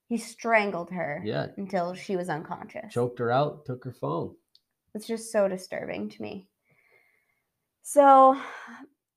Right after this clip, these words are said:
Speaker 1: gets, gets even worse. So Armando proceeded to text Jonathan Amerault from Brittany's cell phone, asking to meet up at Annette Wayside Park in Rindge, New Hampshire.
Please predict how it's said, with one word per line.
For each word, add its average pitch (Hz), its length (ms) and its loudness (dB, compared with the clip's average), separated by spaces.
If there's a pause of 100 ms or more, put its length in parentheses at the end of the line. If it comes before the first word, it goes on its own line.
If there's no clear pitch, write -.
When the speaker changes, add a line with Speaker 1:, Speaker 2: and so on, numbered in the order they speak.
Speaker 1:
gets, 214 400 -2 (100)
gets 208 220 -2
even 180 200 -8
worse. - 380 -16 (680)
So 240 140 -12
Armando 226 440 0
proceeded 220 600 -4
to 190 140 -6
text - 720 -2 (280)
Jonathan 190 460 -2
Amerault 160 580 -4 (420)
from 214 300 -2
Brittany's 190 420 -4
cell 151 180 -4 (100)
phone, - 340 -12 (800)
asking 185 540 -2
to 196 100 -10
meet 180 260 -4
up 151 300 -2 (100)
at 160 300 -2 (100)
Annette 170 480 -6
Wayside 180 560 -4
Park 165 380 -2 (100)
in 175 200 -8
Rindge, 165 380 -6
New 180 160 -4
Hampshire. 190 500 -6